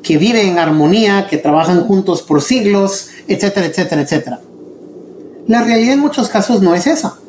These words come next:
Conozco familias cuya relación personal es casi nula, que saliendo a la oficina no se voltean a ver más que en las bodas y en los funerales, no son amigos, no se llevan bien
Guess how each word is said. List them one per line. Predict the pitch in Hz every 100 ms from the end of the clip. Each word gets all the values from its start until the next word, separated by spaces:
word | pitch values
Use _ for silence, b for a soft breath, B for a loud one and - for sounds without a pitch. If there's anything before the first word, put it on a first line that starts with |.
| - - - -
Conozco | - 185 214 294
familias | - 190 185 240 233
cuya | - 170 147
relación | 147 139 190 220
personal | 247 156 151 170
es | 196 190
casi | - 208 202
nula, | 156 147 190 135 147 - - B B B
que | -
saliendo | 175 156 160 202
a | 226
la |
oficina | 196 165 214 202 196 196 - -
no | 233 320
se | 320
voltean | 240 180 214 247 202
a |
ver | 185 220
más | 208 208
que | 226
en |
las | 175 147
bodas | 170 220 196
y |
en | 160
los | 143
funerales, | - 151 135 147 135 151 - B B B -
no | 214
son | 254 - 294 277
amigos, | 180 180 262 185 143 135 139
no | 165 226
se | - 254
llevan | 208 269 277 202 170 - - - - - - - - -
bien | 160 143 214 254 165 139 131